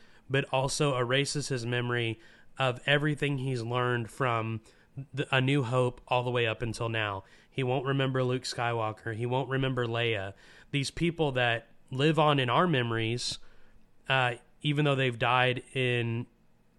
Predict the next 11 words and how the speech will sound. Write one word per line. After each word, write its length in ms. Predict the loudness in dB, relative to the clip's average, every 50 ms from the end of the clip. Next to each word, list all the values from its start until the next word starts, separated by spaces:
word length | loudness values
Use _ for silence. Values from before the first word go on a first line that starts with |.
| _ _
in 240 | 0 0 0 0 -2
canon 420 | -4 -4 -4 -2 0 0 0 0
movie, 480 | 2 2 2 2 2 0 -2 -4 -6 -10 -12 -18 -20 -20 -20 -20 _ _ _ _ _ -2
um, 520 | 0 2 2 2 2 0 0 -2 -6 -8 -14 _ _ -6
you 160 | -2 0 0
know, 120 | 0 0
these 160 | 0 -2 -4
people 280 | -4 -4 -4 -2 -2 -2
that'll 240 | -2 0 -2 -2 0
live 240 | 0 -2 0 2 2
on, 400 | 2 2 2 2 0 0 -2